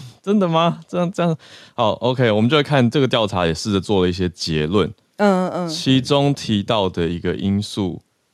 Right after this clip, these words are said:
Speaker 1: 是，女性在职涯开始的时候，一开始薪资跟男性差不多，可是年龄增-，增长跟工作发展，女性在职场上容易失去优势，这是调查发现的一个，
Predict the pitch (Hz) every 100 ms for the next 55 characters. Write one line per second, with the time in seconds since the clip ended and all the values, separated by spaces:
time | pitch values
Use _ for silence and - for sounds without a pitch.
0 | _ - - 110 95 90 78 - _ _
1 | _ - 117 110 170 143 131 - 101 92
2 | 92 110 110 - 78 76 - 82 - 110
3 | 107 110 - 78 - 92 92 92 92 87
4 | 76 - 85 - 87 98 98 90 - _
5 | _ _ _ 113 143 123 107 110 107 -
6 | 120 - 131 139 120 78 78 98 101 104
7 | 104 95 90 92 78 - _ _ - 98
8 | 92 127 117 107 95 90 87 78 95 90
9 | 82 92 98 - 90 87 98 82 80 76
10 | - 85 - _ _ 87 92 87 - _
11 | _ _ _ _ _ 143 110 90 80 73
12 | 82 82 95 78 76 76